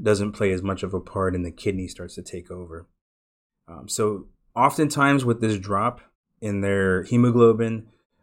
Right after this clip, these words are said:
um, this will be known as their physiologic nadir or their physiologic baseline.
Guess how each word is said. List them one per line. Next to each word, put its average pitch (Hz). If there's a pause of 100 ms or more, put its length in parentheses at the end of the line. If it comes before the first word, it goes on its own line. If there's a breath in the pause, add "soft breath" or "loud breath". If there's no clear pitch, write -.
um, 92
this 113
will 113
be 107
known 104
as 98
their 92
physiologic 101
nadir 110
or 98
their 92
physiologic 98
baseline. 113